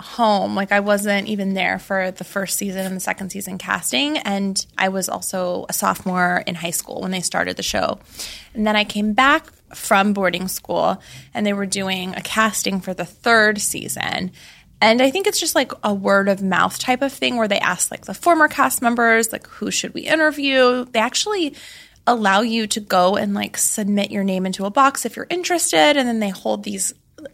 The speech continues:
literal casting couch interviews where there's, like, a casting couch and casting directors and an office space and you're with your friends and they're like, "What, what's your name?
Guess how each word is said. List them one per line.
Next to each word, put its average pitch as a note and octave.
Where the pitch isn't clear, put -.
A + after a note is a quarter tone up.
literal A3+
casting G#3
couch F3+
interviews F#3
where F3+
there's, F3+
like, -
a -
casting G#3+
couch G3+
and D#3+
casting A#3+
directors F#3+
and F3
an F3
office G#3+
space F#3
and F#3
you're A3
with G#3
your G#3+
friends F#3
and G3
they're F#3+
like, F#3+
"What, A3
what's A#3
your C4
name? A#3